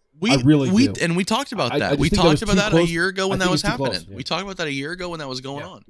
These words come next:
Speaker 1: You know, we, we said, "This is a bad angle because this is gonna put a bad
Speaker 2: Mm-hmm.
Speaker 1: taste in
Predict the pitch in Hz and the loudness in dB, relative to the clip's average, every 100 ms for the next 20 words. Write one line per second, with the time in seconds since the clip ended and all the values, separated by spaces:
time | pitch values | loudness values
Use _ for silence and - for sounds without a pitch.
0 | - - - _ _ _ 113 113 127 123 | -20 -20 -20 _ _ _ -8 -6 -6 -6
1 | - 131 120 101 131 175 143 110 104 120 | -4 -4 -6 -8 -8 -6 -8 -8 -4 -2
2 | 123 110 147 104 - _ _ _ _ _ | -2 -6 -6 -12 -12 _ _ _ _ _
3 | 120 120 117 123 151 120 107 90 107 113 | -10 -8 -4 -4 -4 -8 -8 -4 -2 -2
4 | 117 131 127 113 | -4 -4 -2 -4